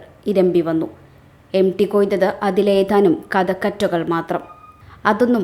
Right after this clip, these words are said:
പതിരായിരുന്നില്ല, കതിരായിരുന്നു എന്നതാണ് നേര്. എം ടി കഥകളിൽ നാം അറിഞ്ഞ കൂടല്ലൂർ ഇന്നില്ല.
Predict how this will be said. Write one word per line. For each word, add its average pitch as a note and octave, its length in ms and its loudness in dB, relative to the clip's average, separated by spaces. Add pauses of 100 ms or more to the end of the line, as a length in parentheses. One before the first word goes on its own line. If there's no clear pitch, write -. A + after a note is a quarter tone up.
(260)
പതിരായിരുന്നില്ല, F#3 760 2 (680)
കതിരായിരുന്നു G3+ 680 2
എന്നതാണ് F#3 360 0 (140)
നേര്. E3 240 -2 (600)
എം G#3 80 6 (100)
ടി A#3+ 160 2
കഥകളിൽ A#3+ 380 2 (200)
നാം G#3+ 300 4
അറിഞ്ഞ A#3 220 0 (200)
കൂടല്ലൂർ G3 500 2 (240)
ഇന്നില്ല. F3 260 4